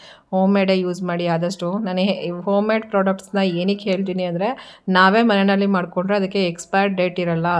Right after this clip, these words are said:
so ಯೂಸ್ ಮಾಡ್ಕೋಬೋದು ಅಂತ ಅಷ್ಟೇ. ಈಗ ಸಾಂಬಾರ್ ಪುಡಿ ಆಗಿರಲಿ ಏನೇ ಆಗಿರಲಿ, I mean, ನಾವು ಹೊರಗಡೆಯಿಂದ ತರೋವಂಥದ್ದಕ್ಕೆ ಪ್ರತಿಯೊಂದಕ್ಕೂ ಪ್ರಿಸರ್ವೇಟಿವ್ಸ್ ಹಾಕಿರ್ತಾರೆ, ಅಂದರೆ ಕೆಮಿಕಲ್ ಅದು ಹಾಳಾಗಬಾರ್ದು ಅಂತ ಹೇಳ್ಬಿಟ್ಟು ಅಂತ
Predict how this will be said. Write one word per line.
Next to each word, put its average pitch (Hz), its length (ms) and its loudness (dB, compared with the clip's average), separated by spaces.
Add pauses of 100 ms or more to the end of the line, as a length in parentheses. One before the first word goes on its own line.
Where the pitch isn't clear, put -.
(160)
so 180 340 -2
ಯೂಸ್ 208 280 -4
ಮಾಡ್ಕೋಬೋದು 170 640 -2
ಅಂತ 190 180 -2
ಅಷ್ಟೇ. 170 460 -2
ಈಗ 170 100 -4
ಸಾಂಬಾರ್ 175 420 -4
ಪುಡಿ 175 240 -6
ಆಗಿರಲಿ 175 380 -4
ಏನೇ 180 200 -2
ಆಗಿರಲಿ, 170 420 -2
I - 480 -12
mean, 196 120 4
ನಾವು 190 220 6
ಹೊರಗಡೆಯಿಂದ 202 540 4
ತರೋವಂಥದ್ದಕ್ಕೆ 190 720 0
ಪ್ರತಿಯೊಂದಕ್ಕೂ 202 760 0
ಪ್ರಿಸರ್ವೇಟಿವ್ಸ್ 185 680 -4
ಹಾಕಿರ್ತಾರೆ, 170 480 -4
ಅಂದರೆ 175 200 -2
ಕೆಮಿಕಲ್ 185 480 -2
ಅದು 180 100 -2
ಹಾಳಾಗಬಾರ್ದು 180 720 0
ಅಂತ 180 200 -4
ಹೇಳ್ಬಿಟ್ಟು 165 440 -2
ಅಂತ 165 220 -4